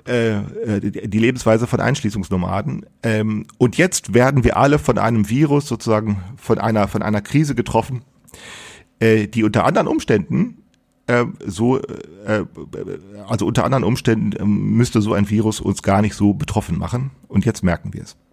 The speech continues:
Mm. Und, und jetzt stehen wir da.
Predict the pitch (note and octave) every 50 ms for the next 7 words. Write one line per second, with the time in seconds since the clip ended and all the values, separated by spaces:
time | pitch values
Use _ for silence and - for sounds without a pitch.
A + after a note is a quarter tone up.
0 | _ _ _ _ _ _ _ _ _ _ _ - _ C3+ C3+ B2 G#2 G2+ - -
1 | - - - - - - - - - - - _ _ _ _ A2+ A#2 A2 G2+ -
2 | A2+ A#2+ C#3+ D3+ - - G#2 - - - - - G#2 B2